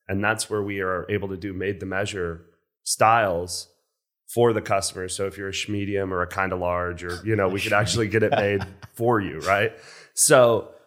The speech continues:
Speaker 1: the difference is that whole experience is handled by one person that could sell a whole closet. We have a lot of customers that come in, especially because of our made-to-measure experience, that wanna just re-, a refresh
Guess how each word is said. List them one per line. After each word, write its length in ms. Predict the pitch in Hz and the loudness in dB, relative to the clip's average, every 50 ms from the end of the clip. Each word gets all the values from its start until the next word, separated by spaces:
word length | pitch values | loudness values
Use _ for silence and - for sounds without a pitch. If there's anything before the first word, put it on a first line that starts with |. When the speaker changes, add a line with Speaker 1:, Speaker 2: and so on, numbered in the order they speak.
| _ - 95 - | _ -10 -4 -2
Speaker 1:
the 80 | 120 | -2
difference 560 | 117 107 101 165 185 - - 165 135 123 - | 2 4 4 4 4 4 2 2 2 2 0
is 140 | 120 110 95 | -2 -2 0
that 280 | 117 135 147 180 - - | 2 2 2 2 0 -2
whole 320 | - - 160 160 180 175 | -4 0 0 2 4 2
experience 800 | 139 117 - - - - 139 147 175 180 135 110 101 92 - - - - | 2 0 0 -4 -4 -2 -2 0 2 2 2 0 0 -2 -6 -8 -8 -6
is 180 | 127 127 - | -6 -6 -4
handled 380 | - 120 143 156 165 147 123 107 | -4 -2 -2 -2 0 0 -2 0
by 380 | 107 113 107 107 107 101 98 95 - _ _ _ _ - | 0 2 2 4 2 2 -2 -6 -12 _ _ _ _ -4
one 240 | 101 117 135 151 156 | 0 2 4 2 2
person 640 | 143 123 107 104 104 101 - 101 98 101 117 120 117 | 2 0 0 0 0 -2 -6 -8 -8 -8 -10 -10 -6
that 140 | - 110 107 | -4 -4 -4
could 180 | - 110 101 98 | -4 -4 -4 -2
sell 580 | - - 113 101 104 104 107 110 110 110 - - _ _ _ _ _ - | 0 0 2 2 2 2 0 -2 -4 -8 -14 -20 _ _ _ _ _ -2
a 100 | 110 113 | -2 -2
whole 240 | 104 123 127 120 - | 0 -2 -4 -4 -4
closet. 400 | - - - 156 165 - - - | -6 -8 -6 -6 -6 -8 -8 -6
We 100 | 101 117 | -4 -4
have 100 | 123 117 | -4 -2
a 40 | 110 | -2
lot 280 | 107 98 101 120 147 147 | -2 0 2 2 2 2
of 100 | 131 - | 0 -2
customers 440 | - - 95 95 - 95 104 104 92 | -4 -6 -6 -6 -6 -6 -8 -8 -8
that 140 | 95 87 - | -8 -10 -6
come 200 | - 110 101 104 | -4 -2 0 0
in, 200 | 117 131 120 98 | 0 0 0 -2
especially 460 | 98 - - - 104 - - - 107 | -2 -4 -4 -2 -4 -4 -4 -4 -6
because 260 | 98 95 - 104 92 | -6 -6 -6 -6 -8
of 100 | 92 85 | -6 -6
our 80 | 87 87 | -6 -6
made-to-measure 560 | 87 90 95 85 85 82 98 123 135 123 104 | -4 -4 -6 -6 -4 -4 -4 -4 -4 -4 -6
experience, 480 | 87 - - - 92 87 85 82 82 - | -8 -8 -10 -8 -6 -6 -6 -6 -8 -8
that 200 | - 90 85 - - - _ _ _ _ _ _ _ - | -6 -6 -6 -6 -10 -20 _ _ _ _ _ _ _ -2
wanna 280 | 87 95 107 107 107 | 0 2 4 4 4
just 340 | 95 104 101 - - - - - - | 2 2 0 -2 -2 -2 -4 -10 -8
re-, 260 | - 98 110 110 - - _ - | -4 -4 -4 -4 -4 -8 _ 2
a 100 | 104 104 | 2 2
refresh 760 | 90 92 104 131 139 131 - - 95 73 - - - - - | 4 4 4 4 4 2 0 -2 -4 -4 -4 -8 -12 -12 -12